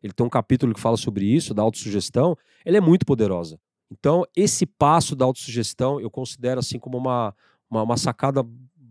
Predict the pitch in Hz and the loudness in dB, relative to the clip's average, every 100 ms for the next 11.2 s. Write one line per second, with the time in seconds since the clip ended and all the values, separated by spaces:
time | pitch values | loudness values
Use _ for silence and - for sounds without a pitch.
0 | 135 - - 139 123 165 165 131 127 110 | -20 -10 -4 0 2 2 -2 -8 -14 -14
1 | 143 170 143 127 123 - 147 175 170 - | -16 -20 -20 -4 -4 2 6 8 6 0
2 | 143 113 95 110 147 143 147 135 120 - | -6 -6 -4 0 0 2 2 2 -2 -4
3 | 143 135 131 110 - - 139 175 - 135 | -2 0 0 -4 -4 2 4 4 0 -8
4 | - 135 - - 123 131 123 127 131 117 | -6 -6 -4 -4 0 2 4 2 2 2
5 | - 101 107 143 143 151 _ _ _ 120 | 2 4 6 6 4 -4 _ _ _ -2
6 | 127 147 127 - 135 185 - 160 139 139 | 0 2 0 2 4 4 2 0 2 4
7 | 127 127 117 120 120 117 110 101 156 175 | 2 2 -2 0 0 2 2 4 4 4
8 | 170 165 160 139 - _ _ _ 123 123 | 0 0 2 2 0 _ _ _ -4 0
9 | 160 165 151 165 165 160 165 160 - 139 | 0 4 4 4 0 -4 -2 -2 0 2
10 | 139 131 143 - 143 135 135 117 104 98 | 2 0 -2 -2 -2 0 0 2 0 -2
11 | 98 135 | -2 -4